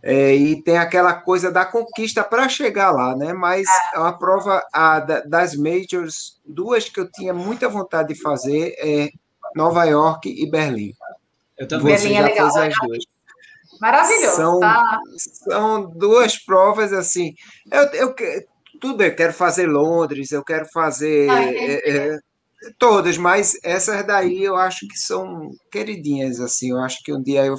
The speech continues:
Speaker 1: farei, se Deus quiser. É,
Speaker 3: Nossa.
Speaker 1: se a, esse corona vai acabar pra gente, pra gente chegar lá. E você tá treinando como aí no corona? Tá tendo nenhum lockdown? Tão fechando os parques, não é isso, Aline?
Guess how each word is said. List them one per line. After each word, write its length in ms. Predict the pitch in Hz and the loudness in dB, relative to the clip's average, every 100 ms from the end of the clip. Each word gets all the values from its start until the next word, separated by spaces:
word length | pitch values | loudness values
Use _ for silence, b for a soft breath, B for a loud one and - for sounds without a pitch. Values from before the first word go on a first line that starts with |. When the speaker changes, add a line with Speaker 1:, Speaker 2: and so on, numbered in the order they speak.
| - | -4
Speaker 1:
farei, 260 | 131 117 | -2 -2
se 180 | 113 - | -4 -6
Deus 220 | 123 127 | -6 -6
quiser. 400 | - 139 110 82 101 B B B B B _ - | -6 -6 -6 -10 -12 B B B B B _ 0
É, 540 | 123 127 127 127 123 | 4 6 6 4 4
Speaker 3:
Nossa. 120 | 117 | 2
Speaker 1:
se 200 | - 143 | 2 4
a, 180 | 135 135 - _ B B B - | 4 2 -10 _ B B B 0
esse 320 | 160 - - | 2 2 2
corona 420 | 185 175 180 180 | 4 6 4 4
vai 180 | 180 180 | 4 2
acabar 360 | 180 165 165 | 2 2 2
pra 220 | 170 175 170 | 2 -2 -2
gente, 840 | 170 165 165 160 147 131 120 - | -4 -8 -6 -6 -4 -4 -6 -8
pra 160 | 131 139 | -2 -2
gente 240 | 139 143 | -2 -8
chegar 360 | - 156 147 143 | -6 -4 0 0
lá. 260 | 120 98 95 B B B B - | 0 -6 -8 B B B B -2
E 320 | 180 214 233 | 0 2 0
você 360 | 226 220 214 220 | 0 0 2 2
tá 120 | 214 | 2
treinando 480 | 214 214 208 226 240 | 0 -2 -2 -4 -6
como 320 | - 202 175 | 0 0 2
aí 240 | 160 147 | 2 2
no 160 | 139 143 | 0 -4
corona? 540 | - 156 139 143 147 | 0 0 2 0 -2
Tá 140 | 147 160 | -2 -2
tendo 880 | 175 170 165 156 139 131 120 98 - | -2 -2 -2 -2 -2 -2 -6 -8 -14
nenhum 400 | 151 156 190 190 | -8 -4 -2 2
lockdown? 720 | 175 175 165 139 151 175 190 | 0 0 -4 2 4 4 2
Tão 180 | - 175 | -2 -4
fechando 360 | 185 - 175 | -4 -4 -4
os 100 | 185 | -6
parques, 440 | - 139 117 123 123 | -2 0 0 -4 -6
não 80 | 135 | -4
é 80 | 147 | -4
isso, 180 | 147 | -2
Aline? 400 | 185 135 95 87 | -4 -4 -8 -14